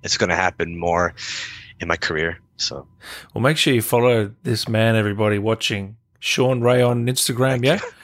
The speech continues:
Speaker 1: Like, yeah, Shawnee Ray, S E A N Y R E Y.
Speaker 2: We gotta get you to a
Speaker 1: Instagram.
Speaker 2: thousand followers, all right?
Speaker 1: <laughs> Yeah,
Speaker 2: Uh,
Speaker 1: right, thanks.
Speaker 2: Now, you and Nisa, obviously, me-, female and male version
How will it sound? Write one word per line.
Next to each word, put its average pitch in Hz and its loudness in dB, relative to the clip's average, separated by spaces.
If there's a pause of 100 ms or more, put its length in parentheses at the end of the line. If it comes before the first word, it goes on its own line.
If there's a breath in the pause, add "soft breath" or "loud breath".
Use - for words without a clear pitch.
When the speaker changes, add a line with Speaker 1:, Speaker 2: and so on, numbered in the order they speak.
(480 loud breath)
Speaker 1:
Like, 95 -10
yeah, 123 0
Shawnee 147 2
Ray, 107 2
S 117 -2
E 117 -6
A 120 -2
N 120 -4
Y 104 -2
R 95 -10
E 90 -14
Y. 80 -12 (460)
Speaker 2:
We 120 -6
gotta 131 0
get 131 0
you - -6
to 123 0
a - 2
Speaker 1:
Instagram. 113 -8
Speaker 2:
thousand 113 2
followers, 107 -4
all 101 -6
right? 117 -8
Speaker 1:
<laughs> - -20
Yeah, 117 0
Speaker 2:
Uh, 135 4 (120)
Speaker 1:
right, 127 -12
thanks. 110 -12 (1120 soft breath)
Speaker 2:
Now, 135 0
you 170 0
and 147 2
Nisa, 117 0 (640)
obviously, 117 2
me-, 120 -4
female 120 2
and 107 0
male 110 2
version 104 0